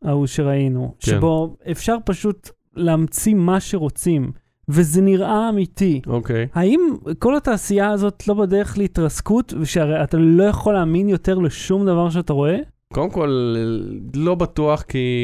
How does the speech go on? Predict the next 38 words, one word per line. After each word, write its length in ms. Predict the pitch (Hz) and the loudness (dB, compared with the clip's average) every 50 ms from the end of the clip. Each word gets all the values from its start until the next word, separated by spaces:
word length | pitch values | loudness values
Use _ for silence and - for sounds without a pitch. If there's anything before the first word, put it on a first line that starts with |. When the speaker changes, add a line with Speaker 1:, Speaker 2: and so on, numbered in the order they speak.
| 120 117 117 117 110 | -2 -2 -2 -4 -4
Speaker 2:
אתה 100 | - 120 | -4 -4
יודע, 200 | 113 117 127 117 | -4 -2 -2 -2
תמיד 320 | 101 - 110 113 127 123 | -2 -2 -2 0 0 0
אומרים 260 | 123 113 104 101 101 101 | 0 -2 -2 -2 -2 -2
את 60 | 87 | -4
זה, 60 | 98 | -4
אמרו 160 | 98 101 107 | -4 -2 -4
את 60 | 110 | -4
זה 60 | 107 110 | -4 -4
גם 140 | 107 107 | -6 -6
שיצא 300 | 98 - 110 104 - 120 | -4 -6 -6 -6 -6 -8
פוטושופ, 600 | - - - 165 156 170 147 - - 147 123 117 131 | -8 -6 -6 -6 -6 -6 -6 -4 -4 -6 -6 -4 -6
וזה, 260 | 127 120 127 143 127 - | -6 -6 -6 -6 -8 -8
בסדר, 380 | - - 175 165 147 127 117 120 | -6 -6 -4 -4 -2 -4 -4 -4
עזוב, 220 | 131 156 151 123 | -4 -4 -4 -4
זה 100 | 117 131 | -4 -4
לא 100 | 139 151 | -2 -2
העניין. 300 | 151 143 123 110 101 98 95 - - _ _ _ _ _ _ _ - | -2 -2 -2 -4 -4 -6 -8 -12 -18 _ _ _ _ _ _ _ -6
אני 160 | 110 117 139 | -4 -4 -2
חושב 340 | 143 - 143 - - 143 135 | -2 -2 -4 -2 -2 -4 -4
שמה 360 | - - 127 117 110 113 120 | -4 -2 -2 -2 -2 -2 -4
שחשוב 360 | 120 - 127 - - - 127 | -4 -6 -8 -8 -6 -6 -6
לזכור 300 | 113 107 - - 113 - - | -6 -6 -6 -4 -4 -4 -4
פה 100 | 117 113 | -4 -2
זה, 140 | 98 117 117 | -2 -2 -2
א', 120 | 131 139 131 - - 123 - - _ _ _ _ - | -2 -2 -4 -6 -10 -14 -14 -16 _ _ _ _ -6
לא 240 | 113 113 123 135 147 | -4 -2 0 0 0
לסמוך 380 | 156 - - - 135 120 - | -2 -4 -4 -4 -6 -4 -4
על 80 | 123 113 | -6 -6
חברות 320 | - 117 101 104 113 110 | -4 -4 -4 -2 -2 -2
שאומרות, 340 | - 117 107 110 117 110 - - - - _ _ - | -4 -4 -4 -2 -4 -4 -6 -10 -18 -20 _ _ -8
"אבל 160 | 107 98 107 | -6 -4 -2
אנחנו 220 | 107 104 - - 113 | -4 -4 -2 -2 -4
מבטיחים 400 | 107 - - - - 123 117 107 | -4 -4 -6 -8 -6 -4 -4 -4
שלא 260 | - 117 110 107 107 | -4 -4 -4 -4 -2
נעביר 380 | 104 101 95 90 101 95 90 | -2 -2 -2 -2 -2 -2 -2
את 80 | 98 98 | -4 -4
זה." 140 | 104 120 | -6 -8